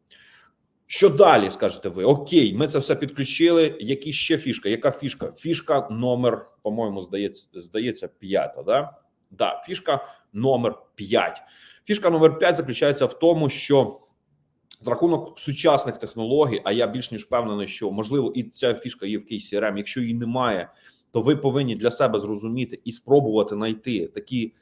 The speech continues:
зв'язки, е, маркетингові, які дають можливість відповідати автоматично на коментарі, які дають автоматично відповідати на повідомлення.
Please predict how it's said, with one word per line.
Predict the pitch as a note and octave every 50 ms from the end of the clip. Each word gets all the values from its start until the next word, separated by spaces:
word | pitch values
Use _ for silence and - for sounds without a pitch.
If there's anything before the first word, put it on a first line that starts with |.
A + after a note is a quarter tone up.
| _ _ _ _ -
зв'язки, | - - - G2+ G2+ C3 C3+ B2+ A2 - - - - G2+ F2+ - - _ _ _ _ _ -
е, | - F#2+ F#2
маркетингові, | F#2 G2+ A#2+ A2+ - - A2 F#2+ F2 - F2+ F#2 F#2+ A2 B2+ C#3 E3 D#3+ - - _ _ _ _ _
які | - G2 - C#3 - - D#3 F3
дають | C#3 C#3+ C#3 E3 E3+ - -
можливість | B2+ B2+ A#2 - B2 D3 D3 C3 G#2+ F#2 - - - G#2
відповідати | A#2+ C3 - - D#3 C#3+ D3 C#3+ C3+ D3+ C#3 A#2+ - A2 - - -
автоматично | - D3 D3+ D3 D3 - - D#3 C#3 C3 C3+ C3 - - - F3 E3+ D3 - - - - B2 A#2+ G2+ E2+ - - _ _ _ _ _ _ _ _ _
на | F#2 G2 A2 A2
коментарі, | - - B2+ C3 D3 D3 C#3+ D3 D#3+ C#3 A#2 G#2 G2 F#2 E2 _ _ _ -
які | - G2 - A#2
дають | A2+ B2 C3+ C#3 - - -
автоматично | G#2+ G#2 - C#3 C3 C3+ C3+ C3+ D#3 C#3+ - C3 B2
відповідати | A#2+ A#2 A#2 - B2 A#2 A#2+ A#2 A#2+ A2 G2+ - - F#2+
на | G2 A2+
повідомлення. | A2+ - C#3 B2+ C#3 C#3+ C3+ D3+ C#3 A2+ G2+ F#2+ F2+ E2+ C#2+